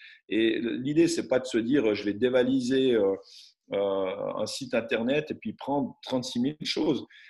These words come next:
C'est clair que la spiruline, euh, si vous avez tendance à avoir une ferritine quand même plutôt basse, euh, bah, c'est quand même un produit qui est exceptionnel. La spiruline, elle est super intéressante chez le sportif parce qu'elle, elle augmente très naturellement aussi les P O, donc vous aurez une meilleure oxygénation des cellules.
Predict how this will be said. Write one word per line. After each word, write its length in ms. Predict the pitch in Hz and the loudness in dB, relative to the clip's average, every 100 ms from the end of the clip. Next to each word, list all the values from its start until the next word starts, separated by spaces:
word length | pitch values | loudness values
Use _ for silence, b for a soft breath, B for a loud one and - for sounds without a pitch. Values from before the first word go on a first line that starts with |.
| b | b
C'est 200 | - 117 | -6 -4
clair 220 | - - | 0 -2
que 80 | - | 2
la 160 | 127 117 | 2 2
spiruline, 720 | - - 151 160 160 160 120 | 0 -2 0 2 2 2 2
euh, 240 | 107 101 | 2 0
si 260 | 98 - 123 | -2 -6 -4
vous 160 | 117 120 | 0 2
avez 220 | 117 117 | 2 0
tendance 340 | 120 123 120 | 0 0 0
à 40 | 123 | 0
avoir 220 | 113 110 | 2 2
une 80 | 113 | -2
ferritine 420 | - 117 117 113 - | -4 -4 -4 -6 -6
quand 100 | 101 | -8
même 100 | 95 | -8
plutôt 300 | 120 120 107 | -12 -4 -2
basse, 560 | 104 151 220 - - b b b b _ - | 2 2 0 -4 -8 b b b b _ -8
euh, 320 | 104 101 - | -4 -4 -4
bah, 140 | - 104 | -6 -8
c'est 260 | - - 110 | -10 -8 -6
quand 160 | 123 135 | 0 0
même 160 | 147 131 | 0 -4
un 60 | |
produit 360 | 110 120 120 147 | -6 -4 -4 -4
qui 120 | - | -2
est 140 | 101 - | -2 -2
exceptionnel. 760 | - - 120 - 92 180 120 - | -6 -6 -8 -4 -2 0 -2 -2
La 100 | 113 | -4
spiruline, 640 | - - 113 127 147 139 | -4 -12 -6 -2 0 0
elle 120 | 104 | 2
est 200 | 104 104 | 0 -2
super 420 | - - 135 127 120 | -10 -12 -4 0 2
intéressante 760 | 117 120 117 117 131 131 120 - | 2 2 2 2 -2 -2 -4 -14
chez 200 | - - | -12 -6
le 60 | 104 | -6
sportif 580 | - 123 - 202 190 - | -4 -6 -4 -6 -6 -6
parce 160 | 104 | -10
qu'elle, 180 | - 107 | -6 -4
elle 300 | 101 - 113 | -4 -4 -4
augmente 240 | 113 120 117 | 0 0 0
très 160 | 110 | -2
naturellement 540 | 110 - 117 117 117 113 | -4 -4 0 0 0 -2
aussi 260 | 104 110 | -4 -4
les 100 | 104 | -4
P 220 | 101 117 | 0 2
O, 120 | 147 160 | 2 2
donc 200 | 110 - | -2 -2
vous 80 | |
aurez 140 | 107 107 | -4 -2
une 100 | 110 | 0
meilleure 220 | 120 120 | 0 0
oxygénation 600 | 113 117 107 113 107 110 | -2 -6 -6 -6 -6 -6
des 120 | 107 | -6
cellules. 520 | - - 131 165 196 | -6 -2 0 0 -2